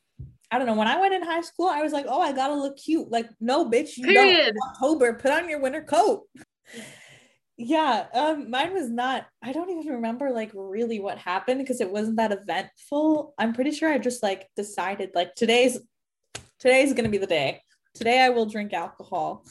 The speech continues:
Speaker 1: Um, I'm pretty sure I paid somebody's brother, like, who was of age, like, twice
Speaker 2: Sounds about right.
Speaker 1: the price of, uh, like, bottle of alcohol. Like, I'm pretty sure I paid him double. If it was, like, ten dollars, I paid him twenty to get it.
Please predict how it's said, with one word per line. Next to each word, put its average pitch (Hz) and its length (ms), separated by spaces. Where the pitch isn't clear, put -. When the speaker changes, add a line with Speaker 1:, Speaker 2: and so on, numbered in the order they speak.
Speaker 1:
Um, 185 540
I'm 220 120
pretty 262 180
sure 294 180
I 240 100
paid 214 520
somebody's 202 580
brother, 185 680
like, 160 380
who 226 120
was 208 200
of 180 200
age, 175 540
like, 202 240
twice 190 320
Speaker 2:
Sounds 226 180
about 214 240
right. 208 260
Speaker 1:
the 214 100
price 202 600
of, 175 320
uh, 170 360
like, 170 280
bottle 185 300
of 190 80
alcohol. 214 560
Like, 196 120
I'm 185 160
pretty 233 220
sure 233 100
I 190 40
paid 196 220
him 185 140
double. 170 300
If - 100
it 208 60
was, 208 100
like, 202 180
ten 185 200
dollars, 214 300
I 196 100
paid 196 240
him 196 140
twenty - 400
to - 100
get 175 200
it. 226 300